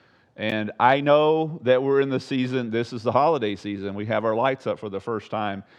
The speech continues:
and this is all about hope and the coming of Jesus Christ, but it's not where we are in the Scriptures, and yeah, I, I understand that. And, uh, so I don't know what to tell you other than just to get over it, 'cause that's where we are. And, uh, we're, we're making our way through. We take the good with the bad, if you could call it that. We take the happy with the sad, the hopeful with the,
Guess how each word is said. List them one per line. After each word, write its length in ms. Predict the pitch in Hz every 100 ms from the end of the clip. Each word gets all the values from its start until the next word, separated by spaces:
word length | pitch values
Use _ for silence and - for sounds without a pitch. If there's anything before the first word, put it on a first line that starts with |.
| _ _
and 120 | - 110
this 140 | 113
is 80 | 107
all 180 | 117 117
about 300 | 113 113 101
hope 320 | 104 120 120
and 120 | 107 104
the 60 |
coming 300 | 101 120 113
of 80 | 107
Jesus 280 | 113 107 95
Christ, 380 | 123 127 110 -
but 100 | 101
it's 120 | -
not 220 | 110 107
where 100 | 113
we 160 | 107 82
are 220 | 95 104
in 80 | 101
the 80 | 90
Scriptures, 480 | 113 104 104 92
and 160 | 101 98
yeah, 140 | 98
I, 420 | 85 95 87 95 98
I 20 |
understand 480 | 98 95 107 98 95
that. 220 | 95 - - _ _ -
And, 320 | 104 104 101
uh, 220 | 92 101
so 260 | - - 101
I 60 | 107
don't 80 |
know 60 | 104
what 100 | 101
to 80 | 92
tell 140 | 101
you 140 | 98 95
other 140 | 92
than 140 | 95 90
just 160 | 87
to 60 | 95
get 160 | 92
over 240 | 95 92 95
it, 100 | -
'cause 140 | 95
that's 180 | 107 -
where 120 | 113
we 140 | 101 95
are. 220 | 101 98 - - - - - - -
And, 440 | 107 107 107 95
uh, 420 | - 101 101 98 92
we're, 200 | 113 110
we're 200 | 117 113
making 420 | 113 127 120 117
our 120 | 107
way 240 | 113 117 107
through. 300 | 113 117 113
We 100 | 110
take 240 | 127 110
the 80 | 104
good 220 | 113 107
with 100 | 107
the 80 | 104
bad, 480 | 104 117 120 117 113
if 160 | 110
you 100 | 110
could 140 | - -
call 220 | 117 113
it 100 | 107
that. 260 | 110 107
We 120 | 107 101
take 240 | 107 -
the 80 | 95
happy 320 | 104 104 107
with 160 | 101 104
the 80 |
sad, 480 | 101 107 98 98 98
the 80 | 85
hopeful 480 | 110 101 - 95 101
with 180 | 95 98
the, 160 | 92